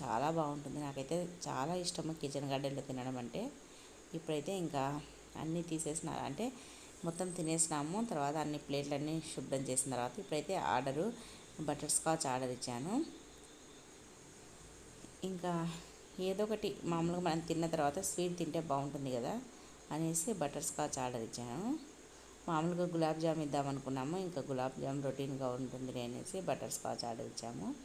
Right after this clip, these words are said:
చూడండి, ఇలా చాలా బాగుంది కదా, చూస్తేనే తినాలనిపించేటట్టు ఉంది. బటర్ స్కాచ్ అయితే సూపర్గా ఉండింది. కలర్ కానీ,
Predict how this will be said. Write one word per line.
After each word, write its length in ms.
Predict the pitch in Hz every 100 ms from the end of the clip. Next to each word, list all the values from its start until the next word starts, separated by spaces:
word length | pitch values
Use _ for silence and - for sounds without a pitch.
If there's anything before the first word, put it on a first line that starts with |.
| - - - -
చూడండి, 520 | - 147 135 147 247 359 - -
ఇలా 300 | 139 143 117 - - - - - - - -
చాలా 220 | 135 151 165
బాగుంది 400 | 160 151 147 135
కదా, 260 | 196 330 349 - - - - - - - - - -
చూస్తేనే 480 | 175 170 175 180 185
తినాలనిపించేటట్టు 960 | 170 147 151 143 139 - 131 120 -
ఉంది. 200 | 120 147
బటర్ 280 | 151 107 117
స్కాచ్ 400 | - 127 131 -
అయితే 320 | 113 170 233
సూపర్గా 680 | 254 160 135 - 147 139 143
ఉండింది. 360 | 135 139 143 147
కలర్ 400 | - 135 139 143
కానీ, 380 | 139 131 135